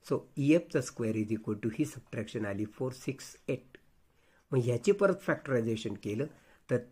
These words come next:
ते फॅक्टराइज होतात थर्टी सिक्स इंटू थर्टीन. मग थर्टी सिक्सचे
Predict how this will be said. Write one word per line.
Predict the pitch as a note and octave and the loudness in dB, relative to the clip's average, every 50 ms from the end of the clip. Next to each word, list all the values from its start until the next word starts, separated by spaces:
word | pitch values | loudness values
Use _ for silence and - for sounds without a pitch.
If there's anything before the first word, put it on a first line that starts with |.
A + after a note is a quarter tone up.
| - | 6
ते | A3 G#3 | 6 6
फॅक्टराइज | G#3 - D#3 C3+ - - - A2+ G#2 G2+ | 6 4 0 -2 -2 -2 -2 -2 -2 -2
होतात | G#2 F2+ - B2+ C3+ - - _ _ _ _ _ - | -4 -4 -4 -4 -4 -6 -10 _ _ _ _ _ -4
थर्टी | A#2+ A#2 A2 - - C3+ | -4 -4 -2 -2 -2 -2
सिक्स | B2+ - - G3+ F#3+ - - - - _ _ _ _ _ - | -2 0 -2 -2 -2 -2 -6 -16 -20 _ _ _ _ _ 4
इंटू | E3+ E3 C#3 A2 - - C#3 C#3 - - _ _ _ - | 4 6 6 2 0 -2 -4 -4 -4 -8 _ _ _ -6
थर्टीन. | C3+ B2 A2+ - A#2+ B2 A2+ A2 - - _ _ _ _ _ _ _ _ _ _ _ _ _ - | -4 -4 -4 -4 -6 -6 -6 -8 -14 -20 _ _ _ _ _ _ _ _ _ _ _ _ _ -8
मग | A#2+ A2 - | -6 -6 -4
थर्टी | A#2 A2+ G#2+ - D#3 D#3 | -4 -4 -2 0 0 0
सिक्सचे | D#3 - G#3 F#3+ - - - - - A#2+ A2+ A2 | 2 2 0 -2 -2 -6 -8 -2 2 2 4 4